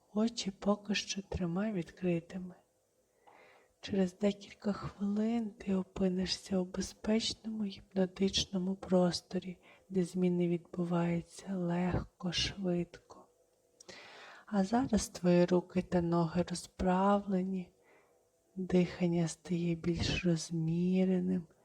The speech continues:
більш глибоким. Зафіксуй погляд на будь-якій точці так, щоб твої очі дивилися вверх. Обери, будь ласка, таку точку,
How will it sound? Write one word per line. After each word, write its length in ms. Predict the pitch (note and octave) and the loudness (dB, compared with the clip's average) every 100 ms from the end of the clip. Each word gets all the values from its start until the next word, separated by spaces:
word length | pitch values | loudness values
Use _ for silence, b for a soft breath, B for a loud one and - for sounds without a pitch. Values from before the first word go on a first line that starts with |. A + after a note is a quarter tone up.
| b _ | b _
більш 300 | A3+ A3 - | 0 0 2
глибоким. 960 | F3 E3+ F3 E3 F3 E3+ E3+ - - F#3+ - _ _ _ _ _ b b b b b b _ | 0 2 2 2 4 6 4 0 -12 -16 -18 _ _ _ _ _ b b b b b b _
Зафіксуй 760 | - F#3 - G3+ - - G#3+ | -4 -4 -4 -6 -4 0 0
погляд 640 | G3+ - G#3+ A#3+ A#3+ G#3+ F3 - | -2 -2 0 4 4 4 4 0
на 180 | F3+ E3+ | 0 0
будь-якій 800 | E3+ G3+ A3+ A#3 G#3 G3 - | -2 -2 -2 -2 -4 -6 -12
точці 680 | F#3+ - G#3 A3+ - - F#3+ | -12 -4 0 0 -2 -6 -4
так, 500 | F3+ - G3 G3+ A3 - | -4 -2 0 2 0 -4
щоб 260 | - - - | -6 -6 -10
твої 440 | - - F#3+ F#3 - | -18 -4 0 0 0
очі 320 | A3+ A#3 G3 | 0 0 -6
дивилися 760 | F#3+ F3 F3 G#3 G#3 - - F#3 | 0 2 2 0 -2 -4 -4 -4
вверх. 580 | F3 F3+ F3 - - - _ b b b b b b b _ F#3+ - | 0 0 0 -4 -14 -20 _ b b b b b b b _ -20 -4
Обери, 320 | F#3+ G3+ G3 | 0 2 2
будь 280 | F#3+ F#3 F#3 | 0 -4 -4
ласка, 420 | F#3 F3 - - - | -4 -4 -10 -20 -10
таку 440 | F#3+ - - F#3 | -10 -10 -8 -6
точку, 920 | - - F#3+ A3 A#3+ A#3+ - - F3+ | -6 -4 -2 2 2 0 -8 -14 -18